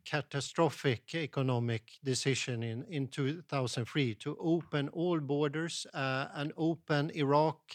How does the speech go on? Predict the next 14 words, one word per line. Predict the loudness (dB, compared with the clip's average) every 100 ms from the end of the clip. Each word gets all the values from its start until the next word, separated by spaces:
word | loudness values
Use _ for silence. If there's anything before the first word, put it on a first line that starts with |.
| -8 -2
that | -2 0
has | -2 -2
been | -4 -4 -2
a |
closed | -2 0 2 2 -2
economy | -4 -2 0 0 0 -2 -4
for | -4 -6
decades | -6 -10 -6 -4 0 -2 -2 -4 -6 -10 -20 -20 -2
to, | 2 4 4 2 -2
uh, | -2 0
international, | 0 0 2 4 4 2 0 2 2 2 -2
uh, | -2 -2 -2
competition, | -4 -4 -6 -6 -4 -4 -4 -6 -6 -10 -16 -20 -20 -8
uh, | -6 -4